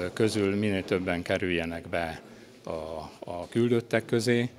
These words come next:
és történjen némi megújulás. A, a tisztségviselőknél pedig én azt gondolom, hogy az fontos, hogy kellő arányban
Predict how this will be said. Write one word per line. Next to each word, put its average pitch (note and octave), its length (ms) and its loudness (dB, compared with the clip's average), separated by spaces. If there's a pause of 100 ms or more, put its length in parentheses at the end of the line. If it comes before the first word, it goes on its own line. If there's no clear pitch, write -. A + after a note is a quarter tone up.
(220)
és - 180 -10
történjen F2+ 560 0
némi F#2 280 0
megújulás. B2 840 0 (460)
A, F#2 100 -2
a F2 1000 -2 (120)
tisztségviselőknél G2 1200 0
pedig G#2 320 -2
én D3+ 220 -2
azt C3+ 160 0
gondolom, G#2 400 0
hogy G2 140 -2
az F#2+ 180 -2
fontos, F#2+ 500 -6
hogy E2+ 400 -6 (520)
kellő G2+ 580 6
arányban F2+ 840 2